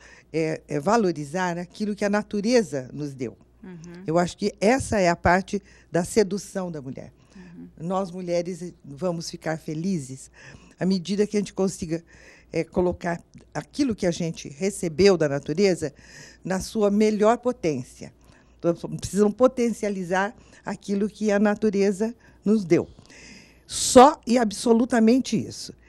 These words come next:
Speaker 1: Se a gente ficar leve dentro dessa situação, nós vamos seduzir, nós vamos ficar felizes, nós não vamos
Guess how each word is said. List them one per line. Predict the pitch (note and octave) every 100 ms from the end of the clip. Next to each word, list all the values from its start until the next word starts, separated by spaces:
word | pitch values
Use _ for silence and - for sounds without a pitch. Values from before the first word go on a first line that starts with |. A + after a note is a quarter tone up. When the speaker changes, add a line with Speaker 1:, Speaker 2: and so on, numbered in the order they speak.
| - _
Speaker 1:
Se | -
a |
gente | A3 C#4 -
ficar | A3+ A3 G3+
leve | G3+ F#3 A3 F#3 C3+ C3+
dentro | C3 F#3+ F#3+ E3
dessa | D#3 A#3+ B3+ G3+
situação, | - - D3 - F#3+ E3 - - - - - - _ _ _ _
nós | F3 F#3 D3+
vamos | E3+ E3 E3+
seduzir, | - F#3 F#3 D#3+ D3+ F3+ F3+
nós | E3 D#3
vamos | D#3+ D3+
ficar | - D#3+
felizes, | D#3 F3 D#3+ D#3 D3 D3
nós | D#3 D3+ D3+
não | D#3+ F3 G3
vamos | C#3+ D3+ E3 E3+